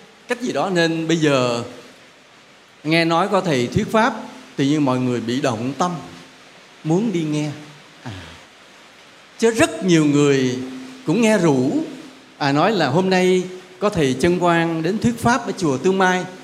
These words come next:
Nhưng mà nhiều người họ, một nó thôi, hôm nay sao thấy mệt quá, hôm nay hơi muốn bệnh quá, hôm nay có tiệc, hôm nay mất lo chuyện này chuyện kia, bỏ không nghe, không có động tâm. Còn nhiều người ở đây nghe tới tên thầy, cái động tâm muốn đi và gác việc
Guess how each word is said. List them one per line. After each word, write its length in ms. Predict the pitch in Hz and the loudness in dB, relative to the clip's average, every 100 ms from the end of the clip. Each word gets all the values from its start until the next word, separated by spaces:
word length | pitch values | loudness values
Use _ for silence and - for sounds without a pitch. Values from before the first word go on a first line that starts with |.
| - - - - - | -20 -20 -20 -20 -4
Nhưng 160 | 165 175 | -2 0
mà 100 | 139 | 0
nhiều 300 | 131 131 127 | 0 0 2
người 220 | 127 120 | 0 0
họ, 420 | 113 127 139 143 139 - - | 0 -2 -2 -6 -8 -18 -8
một 160 | 131 123 | -4 -2
nó 80 | 175 170 | -2 -4
thôi, 140 | 170 156 156 | -6 -6 -4
hôm 140 | 180 | -2
nay 140 | 180 | -4
sao 140 | 170 208 | -4 -2
thấy 100 | 214 | 0
mệt 300 | 151 117 104 - | 0 0 -2 -8
quá, 80 | 180 | -6
hôm 100 | 180 | -4
nay 120 | 185 | -2
hơi 180 | 175 185 | 0 -2
muốn 180 | 208 | -2
bệnh 260 | 156 120 196 | 0 0 -2
quá, 100 | 196 - - | -4 -8 -8
hôm 120 | 190 196 | -2 -2
nay 100 | 196 | 0
có 120 | 220 | -2
tiệc, 340 | - 135 113 | 0 0 0
hôm 120 | 180 | -4
nay 140 | 185 180 | -2 -2
mất 160 | 214 | -2
lo 160 | 202 185 | 2 2
chuyện 160 | 185 147 | 2 0
này 160 | 120 147 | 0 -2
chuyện 140 | 143 | 0
kia, 160 | 160 151 | 0 0
bỏ 260 | 107 107 | 0 -2
không 140 | 180 156 | -2 -4
nghe, 120 | 143 | -4
không 220 | 147 165 | -4 -6
có 60 | 175 | -4
động 240 | 113 110 135 | -4 -4 -6
tâm. 160 | 147 143 - - - _ _ | -6 -8 -18 -20 -20 _ _
Còn 300 | 151 135 131 | -6 -4 0
nhiều 240 | 165 175 160 | 2 4 4
người 300 | 160 156 147 | 4 4 4
ở 80 | 185 | 4
đây 340 | 190 190 - - 185 | 2 0 -6 -8 0
nghe 240 | 208 196 | 2 2
tới 180 | 208 226 | 0 0
tên 260 | 226 190 | 0 0
thầy, 280 | 175 151 131 | 0 0 0
cái 140 | 131 190 | -2 -2
động 240 | 131 151 | 0 -2
tâm 180 | 185 185 | -2 -2
muốn 140 | 208 214 | -2 0
đi 180 | 196 160 - - | -2 -4 -14 -12
và 160 | 123 107 | -10 -8
gác 500 | 113 196 - - 147 | -2 0 0 -2 0
việc 160 | 139 | 0